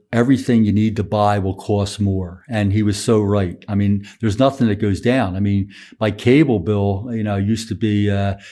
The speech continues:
a hundred and forty dollars a month. Now it's like, you know, hovering around three hundred a month. But some of the examples that I like to use is, I might be dating myself, Walter, but in the eighties, I had a brother that lived in New York. He had a beautiful apartment. It was seven hundred and fifty dollars per month.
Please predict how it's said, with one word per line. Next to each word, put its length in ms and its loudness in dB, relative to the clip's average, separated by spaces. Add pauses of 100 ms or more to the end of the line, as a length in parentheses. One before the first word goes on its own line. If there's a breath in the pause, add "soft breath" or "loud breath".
(160 loud breath)
a 80 -2
hundred 300 2
and 280 0
forty 300 0
dollars 380 -2
a 40 -4
month. 280 0
Now 200 -2
it's 160 -6
like, 220 -4
you 60 -2
know, 120 -2
hovering 380 0
around 460 -2
three 240 0
hundred 280 -2
a 40 -4
month. 280 -6 (260)
But 220 4 (200 loud breath)
some 220 6
of 60 8
the 80 6
examples 460 4
that 100 2
I 60 2
like 240 0
to 100 -2
use 320 6
is, 240 -2 (300 loud breath)
I 80 0
might 180 4
be 100 4
dating 360 4
myself, 500 0
Walter, 280 0
but 260 -4
in 80 6
the 220 4
eighties, 340 4
I 80 2
had 140 2
a 40 2
brother 380 4
that 140 -2
lived 180 2
in 80 0
New 80 2
York. 380 2
He 60 -2
had 100 0
a 40 -2
beautiful 540 2
apartment. 600 -2
It 40 -8
was 180 -2
seven 220 2
hundred 200 -2
and 100 -8
fifty 260 -4
dollars 480 -2
per 220 -4
month. 400 -4